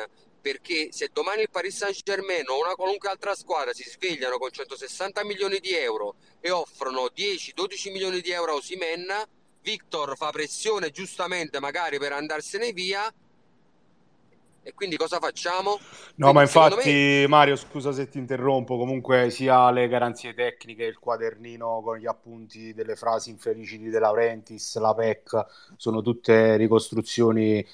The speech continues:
Speaker 2: che, che non tengono conto della realtà e del fatto che sono dei professionisti che sanno qual è il, in che direzione va il calcio, quindi, eh, sono d'accordo con te.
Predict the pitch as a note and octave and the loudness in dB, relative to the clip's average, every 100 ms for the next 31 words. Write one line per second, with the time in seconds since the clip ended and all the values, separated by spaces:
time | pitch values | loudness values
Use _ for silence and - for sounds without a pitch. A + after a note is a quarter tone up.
0 | - - A2 G#2+ G#2 G#2+ A2+ A2 A#2+ A#2+ | -20 2 6 6 4 4 2 6 4 4
1 | - B2 A#2+ A#2 A2+ A#2 A2+ A2 A2 A2 | 6 8 10 8 6 4 4 4 6 8
2 | A2 G#2+ - C3 B2 A2 - A2+ A2 G#2+ | 6 4 6 8 8 4 2 0 0 -8
3 | G#2 - G#2+ G#2 G2+ G2+ G2+ - A2 A2+ | -12 -12 -8 -8 -6 -8 -8 -10 -8 -8
4 | - A2 - - _ A2+ - B2+ A2+ A2 | -4 -6 -6 -20 _ -2 4 6 6 4
5 | G#2+ A#2 - _ _ - A#2 A2+ A2 A2 | 0 -2 -6 _ _ 4 6 6 4 2
6 | - A2+ G#2 G#2+ G#2+ G#2+ G#2+ A#2+ G#2+ A2 | -4 -8 -4 -2 0 0 0 -2 0 2
7 | G#2 - A2 G#2+ G#2+ - F#2 - G2 A2 | 2 0 0 2 2 0 -2 -2 0 0
8 | G#2+ G#2+ - - - - G#2 G2+ F#2 G#2+ | 4 2 0 -14 -16 2 6 6 6 6
9 | G#2+ G#2+ - A#2 A#2+ A2+ A2 G#2 F2 | 8 8 8 8 10 8 6 2 -2